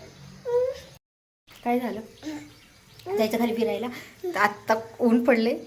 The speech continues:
खूप छान वाटायला लागले, कारण की खूप दिवसातनं ऊन पडले. रोज अजिबात ऊन पडत नाही.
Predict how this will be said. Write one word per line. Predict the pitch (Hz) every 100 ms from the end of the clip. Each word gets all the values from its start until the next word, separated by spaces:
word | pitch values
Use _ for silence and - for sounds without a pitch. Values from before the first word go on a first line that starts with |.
| - - - - -
खूप | - - -
छान | 262
वाटायला | 240 233 269 240
लागले, | 202 208
कारण | 208 190
की | 190 494 453 -
खूप | 269 -
दिवसातनं | 247 247 240 233
ऊन | 240 240 247
पडले. | 240 214 226 - - -
रोज | 208 226 220
अजिबात | 214 214 240 233
ऊन | 240 240
पडत | 240 539 554 539
नाही. | 539 539 539